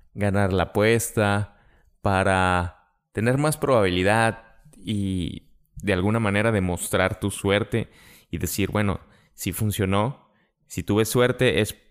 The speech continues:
fueron por los changuitos, y si no, pues no pasa nada, nadie dice nada". Así es como funciona el azar de los changuitos, entonces perduran por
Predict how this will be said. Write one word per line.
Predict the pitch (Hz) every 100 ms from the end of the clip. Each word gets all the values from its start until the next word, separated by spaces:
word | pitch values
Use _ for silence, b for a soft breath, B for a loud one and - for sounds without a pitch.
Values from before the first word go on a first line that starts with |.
| -
fueron | - 104 107
por | 104 92
los | 92
changuitos, | 101 101 127 - 90 - -
y | 117
si | 92 92
no, | 92
pues | 101 98 - -
no | 98 98
pasa | 95 - 98
nada, | 98 104 104 98
nadie | 95 95 98
dice | 98 -
nada". | 104 107 98 - B B B B
Así | 98 98
es | -
como | 117 101 95
funciona | 101 92 - 104 101 95 92 B B B
el | 110 98
azar | 90 104 101 95
de |
los | 92 -
changuitos, | 104 110 120 - 117 110 - 247
entonces | 101 98 95 104 95 - _ _ _ _ _ - -
perduran | 95 98 113 104 98 95 - _ _ _ _ _ _ _ -
por | 90 90 85